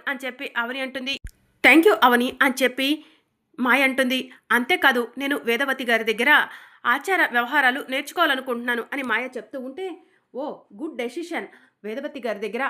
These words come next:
ఆచార వ్యవహారాలు నేర్చుకుంటే నెల రోజుల్లో నీకు పూజలు, మంత్రాలు చదవటం కూడా వచ్చేస్తుంది" అని చెప్పి అవని అంటూ ఉంటుంది. "ఏంటి సెటైరా?" అని కృష్ణబాబు అడుగుతూ ఉంటే, "నిజమే చెప్పాను కదా" అని చెప్పి అవని అంటుంది. ఇక అప్పుడే అర్చన గుళ్ళో నుంచి బయటికి వస్తూ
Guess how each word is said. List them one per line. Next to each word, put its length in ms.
ఆచార 320
వ్యవహారాలు 540
నేర్చుకుంటే 500
నెల 220
రోజుల్లో 420
నీకు 240
పూజలు, 480
మంత్రాలు 400
చదవటం 420
కూడా 180
వచ్చేస్తుంది" 600
అని 140
చెప్పి 260
అవని 320
అంటూ 240
ఉంటుంది. 380
"ఏంటి 260
సెటైరా?" 460
అని 120
కృష్ణబాబు 500
అడుగుతూ 320
ఉంటే, 260
"నిజమే 280
చెప్పాను 380
కదా" 200
అని 120
చెప్పి 260
అవని 240
అంటుంది. 320
ఇక 120
అప్పుడే 300
అర్చన 340
గుళ్ళో 220
నుంచి 240
బయటికి 400
వస్తూ 260